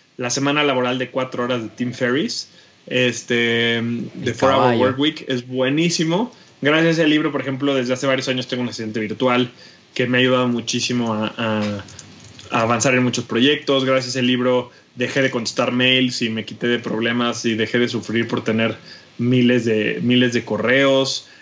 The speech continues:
Speaker 1: eh, en mi inbox. Este, gracias a ese libro, bah, he tenido mil, mil, mil, mil, he hecho mil cambios en mi día a día que la verdad, pues, son muy bu-, muy importantes a la hora de la productividad, del trabajo.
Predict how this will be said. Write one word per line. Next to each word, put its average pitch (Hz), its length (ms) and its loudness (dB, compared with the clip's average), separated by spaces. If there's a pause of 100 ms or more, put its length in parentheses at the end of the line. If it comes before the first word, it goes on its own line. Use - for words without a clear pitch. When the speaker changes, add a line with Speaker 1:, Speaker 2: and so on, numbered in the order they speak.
(120)
Speaker 1:
eh, 110 320 0
en 110 160 -4
mi 113 180 2
inbox. 135 460 2
Este, 113 540 -4 (420)
gracias 139 320 2
a 147 60 2
ese 139 120 0
libro, 131 360 2
bah, 123 120 -4 (320)
he 123 80 -4
tenido 123 380 0
mil, 127 380 2
mil, 123 200 2
mil, 120 220 4
mil, 120 180 2
he 123 240 4
hecho 131 160 2
mil 139 240 4
cambios 139 320 2
en 131 100 -2
mi 120 140 -2
día 135 280 2
a - 20 2
día 135 460 0 (440)
que 123 180 0
la 120 160 0
verdad, 131 360 0
pues, 160 140 -6
son 135 340 -2
muy 139 220 2
bu-, 139 260 -2
muy 139 200 0
importantes 127 480 -2
a 123 60 2
la 123 80 2
hora 127 80 2
de 123 40 2
la 110 140 -2
productividad, 110 640 -2
del 110 180 -2
trabajo. 113 600 -4